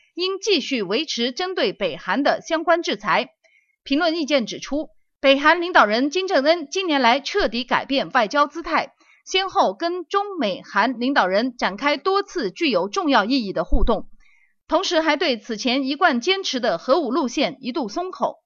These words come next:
表示愿意配合国际社会消除核武装备与设施。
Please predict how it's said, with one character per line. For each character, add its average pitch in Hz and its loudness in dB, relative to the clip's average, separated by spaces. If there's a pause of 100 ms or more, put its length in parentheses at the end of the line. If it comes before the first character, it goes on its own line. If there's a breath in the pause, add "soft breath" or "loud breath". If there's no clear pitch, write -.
(300 soft breath)
表 269 6
示 370 0
愿 339 2
意 247 -2
配 - 8
合 214 -2
国 226 2
际 339 0
社 262 -2
会 202 -2
消 349 0
除 247 -4
核 254 0
武 190 -6
装 320 0
备 247 0
与 180 -10
设 208 -4
施。 285 -4